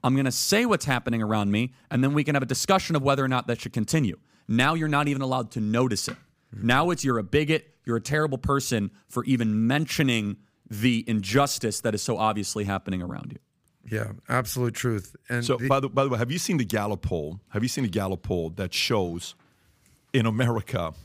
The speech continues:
Speaker 3: I don't know if, I'm, I'm asking Brandon to say this because this video that we did on L G B T Q, if you've not seen this video,
Speaker 1: Oh,
Speaker 3: let
Speaker 1: I
Speaker 3: me
Speaker 1: saw
Speaker 3: tell
Speaker 1: it.
Speaker 3: you.
Speaker 1: It's great.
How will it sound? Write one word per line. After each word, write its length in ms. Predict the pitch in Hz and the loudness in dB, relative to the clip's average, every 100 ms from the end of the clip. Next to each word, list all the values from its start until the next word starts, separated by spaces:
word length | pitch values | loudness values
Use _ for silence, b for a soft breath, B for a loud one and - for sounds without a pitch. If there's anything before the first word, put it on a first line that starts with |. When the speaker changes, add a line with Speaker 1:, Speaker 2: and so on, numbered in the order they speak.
| - | -4
Speaker 3:
I 100 | 110 123 | 2 2
don't 100 | 139 | 2
know 80 | 107 | 0
if, 80 | - | -2
I'm, 120 | 110 113 | -2 0
I'm 120 | 120 | 0
asking 340 | 143 - 131 | 0 0 0
Brandon 320 | 98 113 113 95 | 2 2 2 -2
to 120 | - | -2
say 180 | - 92 | 0 0
this 140 | 87 - | 0 -4
because 240 | 98 92 | -2 0
this 140 | 117 - | -2 2
video 340 | 117 117 92 | 2 2 0
that 120 | 87 | 0
we 100 | 82 80 | -2 0
did 140 | 92 | 0
on 100 | 82 | 0
L 120 | 85 101 | -2 0
G 120 | 98 | 0
B 120 | 87 | 0
T 140 | - | -2
Q, 220 | 85 98 92 | -2 0 0
if 120 | - | 0
you've 100 | 85 | 0
not 180 | 110 - | 0 0
seen 180 | 107 | -2
this 140 | 95 - | -2 0
video, 240 | 95 82 | 0 0
Speaker 1:
Oh, 20 | 80 | 0
Speaker 3:
let 80 | 104 | 0
Speaker 1:
I 40 | |
Speaker 3:
me 40 | 98 | 0
Speaker 1:
saw 140 | 92 | 0
Speaker 3:
tell 60 | 82 | -2
Speaker 1:
it. 40 | |
Speaker 3:
you. 60 | 71 | -4
Speaker 1:
It's 140 | 98 | -6
great. 220 | 104 87 | -6 -8